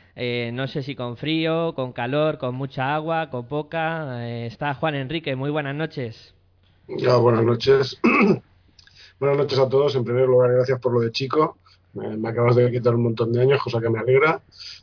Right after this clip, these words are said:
Speaker 2: No tengo ni frío ni calor, estoy a una temperatura preciosa, no llueve y, bueno, al, al revés de la semana pasada que tenía frío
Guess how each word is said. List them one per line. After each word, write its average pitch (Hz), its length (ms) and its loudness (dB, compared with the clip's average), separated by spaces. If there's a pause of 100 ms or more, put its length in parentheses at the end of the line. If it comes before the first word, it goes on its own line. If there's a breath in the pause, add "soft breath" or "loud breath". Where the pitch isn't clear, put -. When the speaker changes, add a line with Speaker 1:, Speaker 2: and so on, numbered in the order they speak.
(200)
Speaker 2:
No 127 240 6
tengo 135 340 6
ni 127 140 4
frío 135 260 0
ni 127 140 6
calor, 123 260 4
estoy 127 220 2
a 123 40 8
una 120 80 4
temperatura 113 500 -2
preciosa, 131 580 2
no 110 480 -2
llueve 147 580 4
y, 107 360 -8
bueno, 123 220 -12
al, 110 560 -14
al 120 60 -12
revés 123 260 4
de 123 40 6
la 123 80 6
semana 113 260 0
pasada 120 300 2
que 117 80 2
tenía 110 240 -2
frío 147 500 2